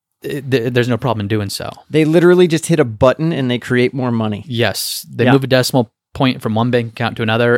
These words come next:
Speaker 1: and it's, it, money is created.
Speaker 2: Which is a totally different conversation for a different day about fiat money and all that fun stuff. But just know that the, basically the U S government can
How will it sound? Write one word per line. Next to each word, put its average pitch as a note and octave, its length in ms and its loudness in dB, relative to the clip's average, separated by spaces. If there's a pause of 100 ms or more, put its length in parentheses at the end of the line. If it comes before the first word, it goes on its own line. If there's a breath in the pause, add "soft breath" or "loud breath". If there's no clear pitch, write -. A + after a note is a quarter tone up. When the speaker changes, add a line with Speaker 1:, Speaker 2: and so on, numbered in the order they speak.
(120)
Speaker 1:
and G#2+ 120 -2
it's, - 300 -8 (160)
it, B2+ 160 -10
money A2 300 0
is G2+ 100 -4
created. - 580 -12 (100)
Speaker 2:
Which C#3+ 140 -4
is D#3 120 0
a C#3+ 60 0
totally F3+ 500 4
different D#3 240 0
conversation C#3 480 0
for C3+ 120 -2
a B2 60 0
different B2+ 380 -4
day A#2+ 260 2
about G#2+ 400 0 (480)
fiat C#3 480 2
money C3 480 0
and A2+ 320 -2
all B2+ 120 0
that B2 180 0
fun B2+ 180 -4
stuff. - 260 -2
But D#3+ 120 -4
just A3+ 240 2
know D#3+ 280 4
that C#3+ 280 2
the, D3 160 -2 (420)
basically F3+ 380 4
the D3 60 -2
U E3+ 120 4
S D#3 140 4
government C#3+ 480 0 (360)
can C#3+ 380 0